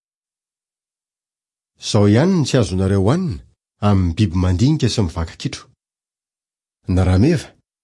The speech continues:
satria mandinika izy saingy tsy mivaky kitro. Maloto aminareo izy. Toy izany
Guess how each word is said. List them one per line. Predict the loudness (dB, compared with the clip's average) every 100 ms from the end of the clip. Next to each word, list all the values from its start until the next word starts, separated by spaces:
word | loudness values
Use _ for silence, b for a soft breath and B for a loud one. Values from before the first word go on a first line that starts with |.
| _
satria | -2 0 2
mandinika | 2 2 0 0 0
izy | -2
saingy | -2 -4
tsy | -2 -2
mivaky | -2 -6 -6
kitro. | -8 -8 -12 _ _ _ _ _ _ _ _ _ _ _ _ -4
Maloto | -2 0 0
aminareo | 2 2 2 2 2
izy. | -2 -6 -18 _ _ _ _ _ _ _ _ _ _ _ _ _
Toy | 0 2
izany | 4 2 2